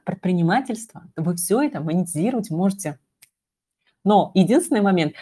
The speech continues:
то, что как это сделать, а, ваше, пожалуйста, домашнее задание. Заходите в интернет, смотрите канал,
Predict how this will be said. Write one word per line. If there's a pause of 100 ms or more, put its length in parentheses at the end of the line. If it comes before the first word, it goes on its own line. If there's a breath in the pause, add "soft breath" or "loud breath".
(160 loud breath)
то,
что (160 loud breath)
как
это
сделать, (360)
а,
ваше,
пожалуйста,
домашнее
задание.
Заходите
в
интернет,
смотрите
канал,